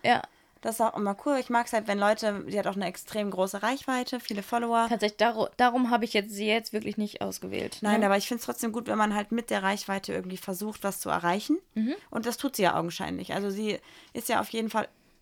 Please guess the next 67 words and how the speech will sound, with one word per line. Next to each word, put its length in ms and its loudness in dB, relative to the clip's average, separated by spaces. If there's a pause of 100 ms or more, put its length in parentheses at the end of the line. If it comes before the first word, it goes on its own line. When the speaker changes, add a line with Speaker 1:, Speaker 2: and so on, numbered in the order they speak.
(140)
Speaker 2:
ähm, 260 0
öffentlich 480 -2
queer. 280 0 (300)
Speaker 1:
Ja, 160 -2 (120)
und 140 0
auch 120 6
sehr, 240 4
sehr 100 0
nett. 160 0
Ich 140 -10
hab 60 -6
mit 120 -6
ihr 60 -8
geschrieben, 340 -4
es 140 -6
war 100 -4
auch 40 -10
sehr, 140 -6
sehr 140 -6
witzig 320 -6
und 100 -2
sie 80 -2
hört 120 0
auch 60 -4
unseren 240 -2
Podcast. 600 -4
Speaker 2:
Hey, 500 0
Speaker 1:
Ja. 80 -2 (180)
Speaker 2:
cool. 420 2
Vielleicht 220 -6
hörst 160 -4
du 40 -4
das 180 -4
gerade, 280 -4
das 140 -10
freut 200 -8
mich. 240 -8 (200)
Speaker 1:
Ja. 160 -4 (420)
Speaker 2:
Auf 60 -10
jeden 120 -2
Fall 120 2
mag 160 2
ich 80 -10
das, 180 -8
wenn 100 -2
Leute 260 2
mit 120 -2
ihrer 260 -6
Reichweite 440 -2
versuchen, 420 -8
was 140 -8
zu 100 -12
bewegen 320 -2
und 120 -2
das 120 -10
tut 200 -12
sie 80 -4
und 120 -4
deswegen 300 -8
finde 160 -6
ich, 80 -8
dass 160 -14
es 100 -16
eine 80 -8
coole 300 -6
Wahl 180 -4
ist. 260 -10